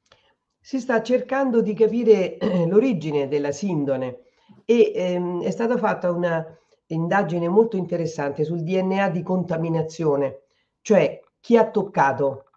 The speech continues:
la sindone. E questo, eh, il risultato è stato sorprendente ed è stato pubblicato su Nature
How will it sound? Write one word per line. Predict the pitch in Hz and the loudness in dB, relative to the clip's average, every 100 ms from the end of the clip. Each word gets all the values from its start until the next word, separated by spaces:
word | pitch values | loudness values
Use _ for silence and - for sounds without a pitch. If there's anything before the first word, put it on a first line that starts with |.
| _ - | _ -8
la | 151 | -6
sindone. | 165 147 127 110 107 104 _ _ _ _ _ _ _ _ - | -2 -2 -2 -2 -4 -8 _ _ _ _ _ _ _ _ -6
E | 196 | -4
questo, | 285 320 - 196 175 - - | -2 -2 2 6 6 4 -2
eh, | 180 147 170 175 | 0 0 0 0
il | 190 | 0
risultato | 208 226 - 269 190 | 0 0 0 0 0
è | |
stato | 151 151 | -2 -2
sorprendente | 143 147 - 143 151 165 135 - - | 0 -2 -2 -2 0 0 -2 -4 -6
ed | 170 | -4
è | 165 | -2
stato | 170 160 | -2 -2
pubblicato | 147 143 151 160 147 | -4 -6 -2 0 0
su | 143 147 | -2 -2
Nature | 147 147 - 131 123 | -2 -2 -4 -10 -10